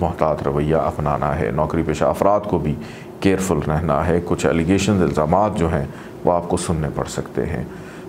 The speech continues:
बुर्ज जौज़ा जमनाए, काम काज, कारोबार करने वाले अफराद के लिए आज मुनाफे का रुझान रहेगा। किसी भी ताल्लुक़ या relationship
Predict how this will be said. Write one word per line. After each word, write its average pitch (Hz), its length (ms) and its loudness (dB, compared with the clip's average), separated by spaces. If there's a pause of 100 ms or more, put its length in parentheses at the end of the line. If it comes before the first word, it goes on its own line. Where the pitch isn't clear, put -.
बुर्ज 90 180 4
जौज़ा 101 420 4
जमनाए, 92 540 2
काम 92 360 0
काज, 87 300 2
कारोबार 87 500 2
करने 78 280 0
वाले 69 240 0
अफराद 98 380 2
के - 100 0
लिए 87 200 2
आज 80 160 0
मुनाफे 80 360 0
का 85 120 0
रुझान 82 420 0
रहेगा। 65 480 0 (420)
किसी 104 200 2
भी 101 100 4
ताल्लुक़ 98 500 4
या 90 140 4
relationship 87 640 0